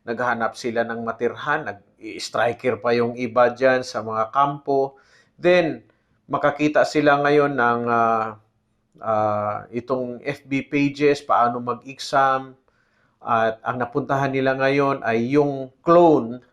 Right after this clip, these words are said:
na F B page ng Army Recruitment Office.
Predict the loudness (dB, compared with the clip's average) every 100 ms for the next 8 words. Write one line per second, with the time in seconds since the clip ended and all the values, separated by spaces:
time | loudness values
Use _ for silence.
0 | _ _ _ -4 -2 0 -2 -2 0 0
1 | 2 2 2 -2 -2 -2 0 0 0 -2
2 | -6 -10 -12 -8 -8 -2 -2 0 -2 -2
3 | -4 -12